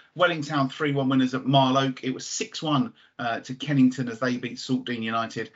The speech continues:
Uh, Staplehurst Monarchs, I think they went out on penalties. It's not on the website, but they drew two two with Pagham and went out on penalties. S C Thamesmead lost at Tooting Bec. Uh,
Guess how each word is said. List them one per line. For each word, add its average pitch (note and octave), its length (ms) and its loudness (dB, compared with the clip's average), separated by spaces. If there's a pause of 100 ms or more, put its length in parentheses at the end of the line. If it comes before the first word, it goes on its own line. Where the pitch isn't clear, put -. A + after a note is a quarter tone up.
(280)
Uh, A#2 60 0
Staplehurst C#3+ 520 0
Monarchs, C#3+ 460 4
I - 60 -14
think - 280 -4
they D#3+ 120 -2
went C3+ 140 4
out B2 100 2
on - 80 -8
penalties. A2+ 400 -8
It's B2 100 -10
not C#3 140 0
on B2 60 -6
the A2+ 60 -4
website, A#2 420 0
but - 200 -8
they C3+ 160 4
drew B2+ 160 0
two - 180 -4
two A#2+ 160 -8
with G#2+ 120 -10
Pagham A2+ 340 -4
and A2 100 -8
went A2+ 120 -4
out G2+ 120 -6
on G2+ 80 -12
penalties. A#2 440 -8 (320)
S D3+ 120 2
C D3 60 -2
Thamesmead C#3 420 4
lost B2+ 180 -2
at B2 100 -8
Tooting A#2+ 320 0
Bec. B2 260 0 (320)
Uh, A2+ 180 0